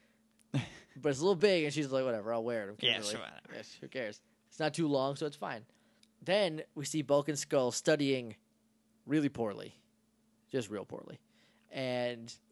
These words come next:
Speaker 2: they're like, "What's going on, guys?" I don't know why they ask them.
Speaker 1: Well, uh, well, because they see them studying, so they go over there and like, "Are you guys actually studying?"
Speaker 2: Oh, okay, that was
Speaker 1: And,
Speaker 2: it.
Speaker 1: and Skull is, <laughs> I wanna point out what he's doing, right? He's studying.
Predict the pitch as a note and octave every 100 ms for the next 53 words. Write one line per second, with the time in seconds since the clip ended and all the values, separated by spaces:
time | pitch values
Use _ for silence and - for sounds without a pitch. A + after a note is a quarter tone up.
0 | - D#3 D#3 C#3 C3+ C#3+ D#3+ C#3+ C#3+ A#2
1 | C3 - - E3 G3+ F3 D#3+ D#3 C#3 B2+
2 | B2+ B2+ - B2 A2 G#2+ - - - _
3 | _ _ _ _ _ _ _ _ - D#3
4 | F3+ G3 G3 E3+ C3+ C#3 D3 C3 C3+ A#2+
5 | E3 C#3+ A#2+ A2+ D#3 D#3 A#2+ G2+ F#2+ G#2+
6 | G#2+ A2 A2+ A#2 G#2 G2+ G2+ G2+ D3+ G3
7 | - - A#2 B2 B2+ A2+ G#2 - G2 F3+
8 | F3+ F3 D3+ B2 C#3 C#3+ D#3+ E3 D#3+ E3+
9 | D#3+ - - A#3 B3+ C4 B3 G#3+ F#3 F#3
10 | D#3+ D3+ - C#3 - - - _ _ _
11 | _ - A3 G#3 - D#3+ C#3+ A2 A2 G#2
12 | F#2+ E2+ - - - - C3 - D3+ A#2
13 | G#2+ G2+